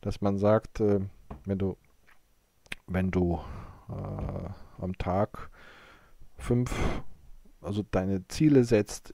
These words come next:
und jeden Tag etwas machst und lernst, lass es eine Stunde sein, Autofahrt oder Supermarkt warten und da fühle ich interessante Videos, die man, äh, mit der, die interessant sind, sich anzuschauen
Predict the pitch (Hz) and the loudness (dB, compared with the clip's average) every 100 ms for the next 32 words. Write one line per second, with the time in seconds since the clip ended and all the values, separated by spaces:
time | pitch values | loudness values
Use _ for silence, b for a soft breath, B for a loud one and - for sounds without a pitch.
0 | 101 101 107 117 131 120 101 101 98 - | -6 -4 0 0 0 0 0 0 -6 -2
1 | 98 - 85 98 - - - 98 92 85 | -2 -2 -4 -4 -6 -8 -8 -6 -4 -2
2 | 85 85 92 - - - - - 95 92 | -2 -2 -4 -10 -16 -16 -10 -6 -6 -4
3 | 98 - 104 107 104 98 95 95 98 - | -6 -4 -2 0 0 0 2 0 0 -2
4 | 98 104 95 87 90 92 - 82 - - | -2 -2 -2 0 0 -2 -6 -8 -8 -8
5 | 87 123 - 107 95 - - - B B | -4 -2 2 2 2 -2 -10 -16 B B
6 | B B B B - 87 104 127 131 117 | B B B B -2 4 6 6 2 0
7 | 98 98 101 80 92 - 113 113 117 - | 6 8 8 6 -2 0 2 4 2 -2
8 | - 104 107 110 98 98 107 113 117 117 | -6 -2 0 0 0 -2 -2 2 4 4
9 | - 110 104 110 107 80 98 - 104 98 | 2 -2 2 0 0 -4 -8 -6 -6 2
10 | 101 92 - 67 87 - 101 98 101 - | 2 2 -2 -14 -16 -6 -4 -2 -2 0
11 | 107 110 98 92 87 - 131 - 127 - | 0 0 -2 -2 -4 -4 -4 -2 -4 0
12 | 120 113 113 117 | 4 4 4 -2